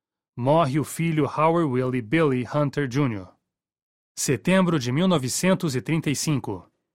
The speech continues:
Entra para a Faculdade de Direito da Universidade Southwestern de Los Angeles,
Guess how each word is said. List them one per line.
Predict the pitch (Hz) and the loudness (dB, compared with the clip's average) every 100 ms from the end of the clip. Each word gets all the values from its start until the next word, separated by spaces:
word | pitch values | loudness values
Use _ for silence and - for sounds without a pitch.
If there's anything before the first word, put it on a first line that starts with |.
| _ _ _ _ _ | _ _ _ _ _
Entra | 175 202 - 170 | 2 4 4 2
para | - 143 131 | 2 4 2
a | |
Faculdade | - 147 135 107 127 160 147 143 | 2 0 0 -2 0 0 0 0
de | 147 | 0
Direito | 147 131 131 160 147 | 0 2 2 0 0
da | 123 | 0
Universidade | 156 190 165 165 - 120 131 120 107 | 2 2 2 -2 -2 -2 -2 -2 -4
Southwestern | - 180 180 - 131 139 - 151 | -2 -2 -2 -2 -2 -2 -2 -2
de | 135 | 0
Los | 151 127 131 | 0 0 2
Angeles, | 156 107 98 - - | 0 -2 -8 -10 -14